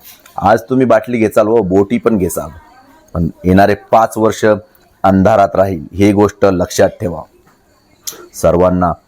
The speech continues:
कळकळीची परत एकदा विनंती आहे की सर्वांनी मतदान अवश्य करा आणि योग्य उमेदवारालाच मतदान करा. बाकी तुम्हाला यावर काय वाटतं, ते आम्हाला कमेंट करून नक्की सांगा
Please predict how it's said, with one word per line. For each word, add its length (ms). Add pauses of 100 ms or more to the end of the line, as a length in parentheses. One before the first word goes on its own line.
(200)
कळकळीची 520
परत 380
एकदा 200
विनंती 440
आहे 100 (360)
की 60
सर्वांनी 720 (300)
मतदान 680 (240)
अवश्य 380
करा 240 (960)
आणि 440
योग्य 360
उमेदवारालाच 960
मतदान 460
करा. 220 (1160)
बाकी 600 (220)
तुम्हाला 260
यावर 260
काय 220
वाटतं, 360 (160)
ते 60
आम्हाला 260
कमेंट 320
करून 220 (200)
नक्की 240
सांगा 340